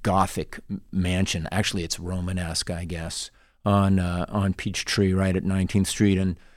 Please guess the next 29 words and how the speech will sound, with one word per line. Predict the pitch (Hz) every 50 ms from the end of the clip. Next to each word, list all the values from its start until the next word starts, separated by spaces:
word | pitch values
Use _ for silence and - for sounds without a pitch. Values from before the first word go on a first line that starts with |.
| _ _ _ -
of |
course | - - - 113 95 - 117
Oakland | 101 95 92 - 92 82 80 -
Cemetery, | - - 151 151 156 147 - - 156 143 139 139 143 139 139 139 139 139 135
and | 110 90 87 90 92 90 -
even | 107 104 95 95 92
over | 92 92 85 87 92 90
in | 85 82 80 80 82 - - - -
Macon, | - 90 87 92 98 101 101 - - 92 87 87 87
the | 85 82
Hay | - - 104 113 110 104
House, | 85 95 90 82 78 76 - -
which | - 98 - -
is | 92 - -
this | 104 98 - -
wonderful | 123 147 139 101 92 90 - - - 98 92 87 82 80 80 82 - - -
Italianate | 98 107 - - - - 107 95 95 98 95 92 92 90 90 90 87 - - - - - - - -
mansion | 98 95 92 92 92 95 - - 101 92 87 90
that | 87 80 78 - - - - - - - - - -
now | 98 95 92 92 92
is | 87 87 -
also | - - 107 110 113 - 120 101 90 - - - - - - -
headquarters | 120 117 110 - - 117 113 98 95 - -
there | 107 95 90
for | - - - 101 95 92 92 87 85 - _ _ _ _ -
the | - 90 92 101 95 92 90 90 92 - -
historic | 104 - 104 101 - - - 104 95 87 80 -
preservation | - 120 107 95 92 87 82 98 95 92 - 98 82
folks. | - - - 95 92 90 - -